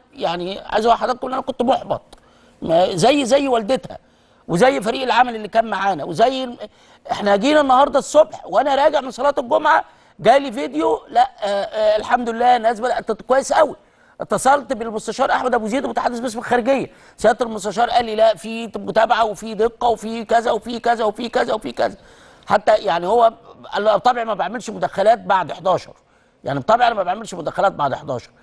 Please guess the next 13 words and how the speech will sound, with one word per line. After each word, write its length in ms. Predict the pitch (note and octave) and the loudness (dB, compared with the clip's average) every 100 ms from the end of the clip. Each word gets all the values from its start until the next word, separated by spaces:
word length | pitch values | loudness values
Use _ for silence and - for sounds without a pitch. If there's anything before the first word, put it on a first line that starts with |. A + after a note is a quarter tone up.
| _ _ - | _ _ -8
الوقت 340 | C3+ F#3 G#3 | 2 2 2
بيبقى 240 | F#3+ G#3 G3+ | -2 -4 -4
متاخر 440 | - - - D3 | -4 -4 -2 -4
وكده، 160 | C#3+ D#3 | -4 -4
انت 100 | D3 | 0
عارف 140 | F3+ | 0
ان 60 | E3+ | -2
احنا 120 | G3 | -4
بننام 280 | E3+ F3+ F#3+ | -2 -2 2
بدري 220 | F#3+ F3 | 2 0
وبنقوم 340 | D#3 D#3+ G3 | -6 -8 -6
بدري 200 | E3+ E3 | -2 -2
وبتاع. 280 | D#3 - C3+ | -2 -4 -6